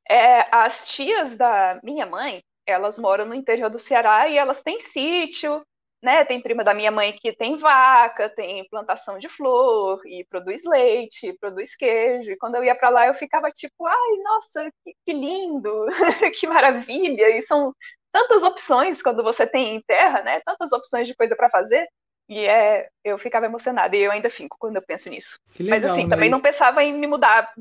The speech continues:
Speaker 1: pro interior do Ceará, né? Tipo, me infiltrar na casa de alguma tia. <laughs>
Speaker 2: Sim.
Speaker 1: Aí já
Speaker 2: Não,
Speaker 1: era
Speaker 2: foi um
Speaker 1: uma realidade
Speaker 2: presente,
Speaker 1: meio longe
Speaker 2: né?
Speaker 1: demais. Uhum.
Speaker 2: Um presente isso, né? Porque um sítio,
Speaker 1: Uhum.
Speaker 2: quatro hectares por setenta mil,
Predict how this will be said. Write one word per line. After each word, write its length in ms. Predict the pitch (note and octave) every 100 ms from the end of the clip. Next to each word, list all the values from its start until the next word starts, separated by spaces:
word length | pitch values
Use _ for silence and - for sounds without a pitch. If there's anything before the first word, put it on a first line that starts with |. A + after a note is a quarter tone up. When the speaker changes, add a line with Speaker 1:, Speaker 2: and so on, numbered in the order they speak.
| A3 _
Speaker 1:
pro 100 | B3
interior 360 | A#3 A#3+ G#3+ A3
do 80 | A#3
Ceará, 440 | C#4+ A#3+ A3 D4+
né? 160 | B3+ C4+
Tipo, 540 | A#3 _ A3 G3+ F3+ - _ _ _ _
me 200 | F#3+ G#3+
infiltrar 580 | - C4 A3+ - F#3+ A3+
na 120 | A3+
casa 280 | G#3+ A3+ B3+
de 80 | B3
alguma 260 | A#3 C4 C4
tia. 400 | - - B3 C4+
<laughs> 480 | - F4 - - - _ _ _ _ _ _ _ _ _ _
Speaker 2:
Sim. 140 | - -
Speaker 1:
Aí 420 | F#3+ G3+ G#3 C#4+
já 80 | B3
Speaker 2:
Não, 40 |
Speaker 1:
era 100 | C4 A#3+
Speaker 2:
foi 60 |
um 20 | F#3+
Speaker 1:
uma 80 |
realidade 340 | C4+ B3 D4 C4
Speaker 2:
presente, 100 | A3
Speaker 1:
meio 180 | B3+ C4
longe 200 | A3 B3+
Speaker 2:
né? 60 |
Speaker 1:
demais. 420 | A#3 G3 F3+ - _ _ _
Uhum. 260 | A#3+ A3+ A#3+ _ _ _ D3
Speaker 2:
Um 60 |
presente 560 | E3+ G#3+ G#3 G#3+ A3 C4
isso, 200 | A3 F#3
né? 80 | F3+
Porque 240 | - -
um 100 | F#3
sítio, 420 | F3 - F#3+ - B3
Speaker 1:
Uhum. 60 |
Speaker 2:
quatro 320 | G3+ G3 G#3+ B3
hectares 560 | A#3+ G#3+ G3 F3 D#3
por 180 | - F3
setenta 520 | - F3 F#3+ G3 G#3
mil, 280 | E3+ F3